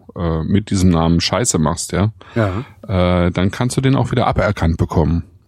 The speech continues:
Speaker 1: Durchaus.
Speaker 2: Und dafür müsste Lidl dann schon wirklich sehr, sehr viel bezahlen, dass man sowas riskiert, ne?
Speaker 1: Ja, ich glaube nicht. Ich, ich, ich glaube nicht, dass sie das tun. Also ich glaube, dass sie ihn <laughs> gut bezahlen, aber ich glaube nicht, dass sie, äh, so viel bezahlen würden und dass er das machen würde.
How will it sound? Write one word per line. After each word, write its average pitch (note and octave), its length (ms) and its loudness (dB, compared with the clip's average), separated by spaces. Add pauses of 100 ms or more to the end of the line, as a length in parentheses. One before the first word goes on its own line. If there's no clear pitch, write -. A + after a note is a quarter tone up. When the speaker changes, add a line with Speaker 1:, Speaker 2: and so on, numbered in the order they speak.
(880)
Speaker 1:
Durchaus. E2+ 440 -2
Speaker 2:
Und - 120 -4
dafür A2+ 200 2
müsste B2+ 260 2
Lidl B2 280 2
dann A#2+ 160 4
schon A#2+ 160 2
wirklich A#2 280 2
sehr, A#2+ 180 4
sehr A#2+ 140 2
viel C3 240 4
bezahlen, G2 580 2
dass G2 180 0
man G2+ 200 2
sowas G2 320 -2
riskiert, G2 500 -2
ne? G#2 220 -4
Speaker 1:
Ja, E2 400 2
ich - 80 -8
glaube F2+ 200 2
nicht. E2+ 300 -2
Ich, - 320 -8
ich, - 160 -6
ich - 160 -6
glaube F2+ 280 2
nicht, F#2 200 -4
dass - 140 0
sie - 80 -8
das - 180 -4
tun. A#2+ 400 0
Also F#2 220 2
ich - 120 -6
glaube, F2+ 280 0
dass - 140 -4
sie - 100 -2
ihn G#2+ 80 4
<laughs> - 120 2
gut - 140 -16
bezahlen, G#2 480 0
aber F#2+ 140 0
ich F2+ 80 -2
glaube F#2+ 240 0
nicht, G2 240 -2
dass - 100 -2
sie, F#2 200 -2
äh, F2+ 280 -2
so F2 160 -4
viel - 160 -2
bezahlen E2 500 0
würden E2 320 0
und - 280 -2
dass D#2 160 -2
er E2+ 80 0
das F2+ 180 -4
machen E2+ 240 0
würde. E2+ 220 -2